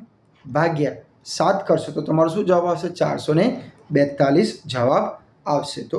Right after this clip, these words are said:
ઓકે, હવે આ ચારસો બેતાલીસ ક્યાં મૂકીશું? તો આ ત્રણ હજાર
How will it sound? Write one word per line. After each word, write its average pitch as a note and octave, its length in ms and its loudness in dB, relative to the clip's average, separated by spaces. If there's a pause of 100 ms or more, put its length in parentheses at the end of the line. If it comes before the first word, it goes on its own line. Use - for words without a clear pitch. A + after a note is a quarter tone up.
ઓકે, G#3+ 180 4 (1120)
હવે D#3+ 180 4
આ D#3+ 120 2
ચારસો D3 400 2
બેતાલીસ F#3 440 2
ક્યાં G3+ 200 4
મૂકીશું? - 360 -10 (240)
તો - 80 -4
આ D3+ 140 0
ત્રણ E3 300 4
હજાર F#3 120 4